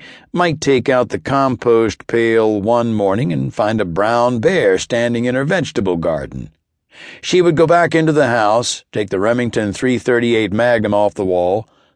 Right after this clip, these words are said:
step outside, kill the bear with a brain shot, and then pour a cup of coffee and return to the sweet cheat gone.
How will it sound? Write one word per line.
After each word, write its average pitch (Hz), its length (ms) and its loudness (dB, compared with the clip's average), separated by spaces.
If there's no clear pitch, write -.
step 131 280 0
outside, 104 760 2
kill 160 240 4
the 147 120 0
bear 104 320 4
with 110 120 0
a 107 60 2
brain 120 340 0
shot, 71 460 -6
and 170 140 -2
then 175 140 0
pour 139 280 4
a 127 60 4
cup 117 240 2
of 113 180 -4
coffee 104 460 0
and 107 140 -2
return 107 520 -2
to 107 300 -2
the 104 140 -4
sweet 104 420 -4
cheat 104 440 -6
gone. 67 580 -6